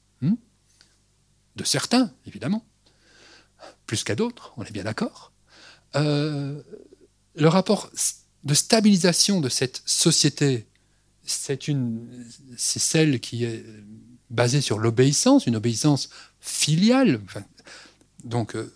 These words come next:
dont l'archétype est la filiation. Le rapport transformateur à, à l'autre, ce sont des,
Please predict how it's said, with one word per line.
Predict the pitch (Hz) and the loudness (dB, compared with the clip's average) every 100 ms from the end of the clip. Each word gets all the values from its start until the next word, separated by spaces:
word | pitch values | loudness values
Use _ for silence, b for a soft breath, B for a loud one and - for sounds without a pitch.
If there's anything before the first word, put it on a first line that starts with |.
| - | -14
dont | 120 127 151 110 - b b b - | 4 8 8 6 -2 b b b 4
l'archétype | 139 - 170 160 240 - - - _ _ _ _ - | 4 8 6 8 6 6 -4 -16 _ _ _ _ -4
est | 117 | -4
la | |
filiation. | 107 123 135 147 254 277 - _ _ _ _ _ _ _ _ _ _ _ _ _ _ _ _ _ _ _ _ - B B B B B _ _ | -2 -2 0 0 2 0 -2 _ _ _ _ _ _ _ _ _ _ _ _ _ _ _ _ _ _ _ _ -18 B B B B B _ _
Le | 165 165 170 151 131 117 117 | 2 4 4 4 0 -2 -4
rapport | 139 160 196 170 - | -2 0 0 0 -2
transformateur | 202 - 185 160 160 135 | 0 2 2 0 -2 -2
à, | 131 135 | -2 -2
à | 135 | 0
l'autre, | 143 139 - _ | 2 0 -2 _
ce | - - | -16 -14
sont | - 120 | -10 -8
des, | 117 113 | -4 -2